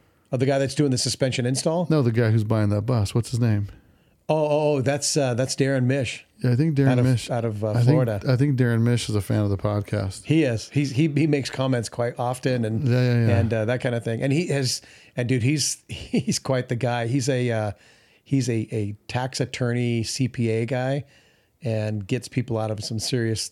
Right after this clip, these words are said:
Speaker 1: sticky situations. So he's kind of a interesting guy to watch 'cause he, he talks a lot about, you know,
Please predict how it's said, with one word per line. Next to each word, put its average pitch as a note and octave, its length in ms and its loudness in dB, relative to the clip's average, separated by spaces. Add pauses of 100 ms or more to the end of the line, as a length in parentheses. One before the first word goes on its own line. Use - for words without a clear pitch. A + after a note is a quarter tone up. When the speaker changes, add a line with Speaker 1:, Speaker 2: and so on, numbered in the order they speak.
(140)
Speaker 1:
sticky B2+ 320 -4
situations. A2+ 720 -4
So A2+ 100 -4
he's A2+ 140 -2
kind A#2+ 160 -4
of G#2+ 80 -4
a G#2+ 140 -4 (260)
interesting B2+ 380 0
guy A#2 160 0
to A2+ 80 0
watch A2+ 280 -2
'cause A2 120 -4
he, A2 240 -4
he B2+ 100 -6
talks A#2+ 300 -4
a - 20 -4
lot G#2+ 200 -4
about, G#2+ 360 -4 (500)
you A2 120 -4
know, G2 180 -6